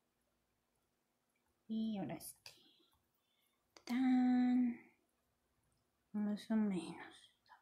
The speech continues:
Tarara. Ahí está. Más que como que la mitad de aquí no me llena. <laughs> A lo mejor ahorita le pongo algo. Digo, todavía falta checar las washis de acá.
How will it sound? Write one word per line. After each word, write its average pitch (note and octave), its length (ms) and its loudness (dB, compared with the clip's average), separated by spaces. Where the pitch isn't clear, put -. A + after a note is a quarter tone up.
Tarara. B3 200 -4
Ahí - 1300 -4
está. - 520 -12
Más G3+ 140 -6
que A3+ 120 -4
como G#3 280 0
que F#3+ 320 0
la E3+ 200 2
mitad F3 320 2
de A#3 80 4
aquí A3+ 200 0
no A3+ 120 4
me A3 140 4
llena. F#3 260 -2
<laughs> - 1700 4
A G#3 60 -6
lo G3+ 120 -2
mejor G#3 220 0
ahorita A3+ 280 -2
le A#3 120 0
pongo F#3 460 -2
algo. B2+ 120 -8
Digo, D#4 200 8
todavía B3+ 500 4
falta A#3+ 500 2
checar G3+ 380 -2
las G3 600 -4
washis G#3 600 0
de F#3+ 100 -8
acá. - 300 -4